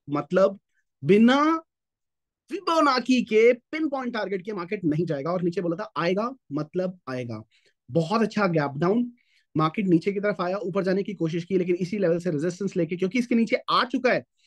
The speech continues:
तो भाई ताऊ जी को राम राम बोलने तो आना पड़ेगा। market नीचे आया और क्या ही खूबसूरत Pin point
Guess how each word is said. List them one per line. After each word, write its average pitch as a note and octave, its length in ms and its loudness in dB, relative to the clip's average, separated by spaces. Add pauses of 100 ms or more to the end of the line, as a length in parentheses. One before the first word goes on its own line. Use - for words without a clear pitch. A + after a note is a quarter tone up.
(180)
तो A3 80 -8
भाई G#3+ 140 -6 (120)
ताऊ G3 200 -2
जी A3 120 -6
को A#3 180 -2
राम E3 380 -4
राम A3 320 -4
बोलने F#3 380 -2
तो A3 160 -4 (160)
आना F3+ 280 2 (180)
पड़ेगा। A#3 420 4 (380)
market E3+ 300 0
नीचे G3 260 0
आया A3 240 0
और G#3 160 -4
क्या F#3 180 -2
ही G#3+ 140 0
खूबसूरत F3+ 480 -4 (140)
Pin F#4 340 2
point G3+ 500 0